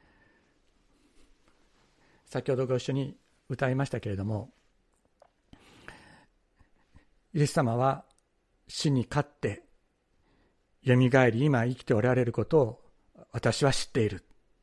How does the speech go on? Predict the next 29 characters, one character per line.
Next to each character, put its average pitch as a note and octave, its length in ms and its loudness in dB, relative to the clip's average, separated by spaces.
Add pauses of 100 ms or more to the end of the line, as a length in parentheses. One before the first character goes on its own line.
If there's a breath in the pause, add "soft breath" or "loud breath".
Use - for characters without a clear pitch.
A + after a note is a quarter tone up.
(240)
そ - 180 -4
し A#2+ 60 -6
て C3+ 100 0
主 - 160 0
は A2+ 120 -2
必 - 180 -2 (240)
ず F3 280 0 (600 soft breath)
こ C3+ 160 0
の C3 140 2
地 - 160 -2
に B2 120 2
も B2+ 200 4
う C#3+ 40 4
一 - 160 -6
度 E3+ 300 2 (240 soft breath)
お C3+ 60 -4
立 B2 200 2
ち - 40 -8
く B2 100 2
だ G2+ 100 -2
さ - 140 -6
る。 - 100 -14 (1400 soft breath)
私 C#3 260 0
た B2+ 120 0
ち C3+ 100 0
は、 A#2+ 260 -2 (640 soft breath)
た C#3+ 120 2
と F#3 160 6
え F3 240 4